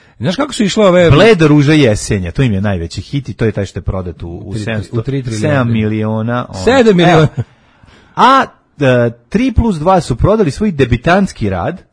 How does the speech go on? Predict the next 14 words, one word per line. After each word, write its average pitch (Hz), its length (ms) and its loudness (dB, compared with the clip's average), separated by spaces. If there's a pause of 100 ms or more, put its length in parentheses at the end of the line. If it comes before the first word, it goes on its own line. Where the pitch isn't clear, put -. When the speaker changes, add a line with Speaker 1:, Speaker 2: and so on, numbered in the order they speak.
Speaker 2:
u 143 120 -4
milion 147 380 2
i 160 100 -2
po 110 140 0
primeraka. 87 560 -6 (960)
Speaker 1:
Mm, 95 300 -8 (180)
ništa, - 300 -12
ajde - 180 -8
da 320 80 -6
vidimo, 339 180 -6
možda 165 220 -2
je 220 60 -6
to 233 100 -8
single? 120 460 -6